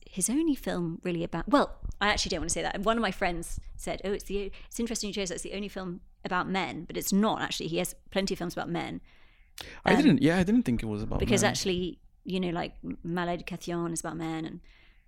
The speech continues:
Speaker 1: anyway. But yeah, it's his
Speaker 2: Mm.
Speaker 1: most conventional film. It's based on a Ruth Rendell thriller. So
Speaker 2: Yep.
Speaker 1: it's a, uh, it's a thriller, but it's Almodovar's take on a thriller. And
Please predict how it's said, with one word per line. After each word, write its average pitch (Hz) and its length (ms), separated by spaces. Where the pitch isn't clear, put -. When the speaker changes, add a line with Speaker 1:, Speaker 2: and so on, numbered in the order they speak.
Speaker 1:
anyway. 165 300
But 233 80
yeah, 254 100
it's - 100
his 262 220
Speaker 2:
Mm. 247 60
Speaker 1:
most 311 260
conventional 185 880
film. 170 420
It's - 160
based 185 280
on 175 80
a 170 60
Ruth 160 260
Rendell 175 420
thriller. - 400
So - 160
Speaker 2:
Yep. 165 100
Speaker 1:
it's - 160
a, 160 260
uh, - 500
it's - 220
a 143 60
thriller, 190 640
but 170 100
it's - 140
Almodovar's 175 720
take - 440
on 170 80
a 160 80
thriller. 165 280
And 175 200